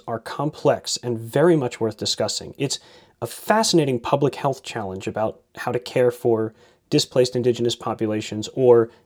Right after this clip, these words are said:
indigenous traditional populations that are suddenly exposed to European-style diets. But it's way beyond the focus of this podcast, so I'll encourage you to look into it on your own,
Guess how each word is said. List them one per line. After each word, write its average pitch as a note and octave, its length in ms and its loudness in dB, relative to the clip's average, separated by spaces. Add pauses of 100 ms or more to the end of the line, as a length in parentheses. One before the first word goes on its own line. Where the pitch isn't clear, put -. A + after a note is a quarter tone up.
indigenous B2 540 0
traditional C3 480 4
populations A2 680 -4
that G#2 100 -2
are A2 60 -2
suddenly B2 340 0
exposed A#2 500 2
to A2 80 -6
European-style A2 880 -2
diets. A2+ 500 -4 (460)
But C#3 260 2 (440)
it's C#3+ 160 -2
way D#3 320 6
beyond D#3 320 2
the - 40 -2
focus B2 460 0
of G#2+ 120 -8
this A#2 180 2
podcast, - 540 -4
so - 340 4
I'll B2+ 160 4
encourage A#3+ 360 2
you B3 60 2
to F#3+ 60 6
look F3 180 8
into D#3+ 220 4
it C3+ 40 0
on C3 120 0
your A#2+ 140 -2
own, A2 300 4